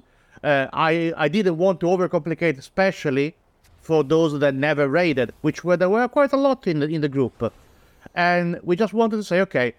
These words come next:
these are the strategy, backbone, uh, abilities, let's go and have fun."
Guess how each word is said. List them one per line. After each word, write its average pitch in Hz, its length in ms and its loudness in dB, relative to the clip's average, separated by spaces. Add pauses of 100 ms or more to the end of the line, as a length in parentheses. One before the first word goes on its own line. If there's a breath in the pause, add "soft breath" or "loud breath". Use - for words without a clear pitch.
(140)
these 214 160 0
are 214 100 2
the 208 100 -2
strategy, 147 600 0 (100)
backbone, 185 720 2
uh, 175 160 -2
abilities, 147 640 -2 (260)
let's 175 220 -2
go 175 200 2
and 165 100 0
have 151 140 0
fun." 117 380 0